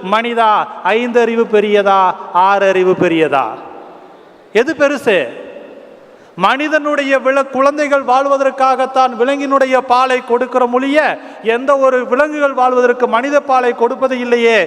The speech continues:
மனிதா, இப்பொழுது சொல், ஐந்தறிவு பெரியதா, ஆறறிவு பெரியதா? எது பெருசு? அப்புறம் எதுக்கு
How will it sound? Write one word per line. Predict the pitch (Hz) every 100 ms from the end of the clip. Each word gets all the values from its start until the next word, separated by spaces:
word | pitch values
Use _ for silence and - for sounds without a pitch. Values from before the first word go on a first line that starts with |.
| - - -
மனிதா, | 190 220 226 214 185 143 - - 226
இப்பொழுது | 226 240 226 220 220
சொல், | 226 226 196 165 - 196
ஐந்தறிவு | 226 247 240 233 240 226
பெரியதா, | 214 214 208 196 196 175 - - 196
ஆறறிவு | 208 208 196 190 190
பெரியதா? | 190 170 165 151 131 117 - - - - - - - - - 196
எது | 254 302
பெருசு? | 277 269 214 165 113 - - - - - - - - - -
அப்புறம் | 233 254 214
எதுக்கு | 240 311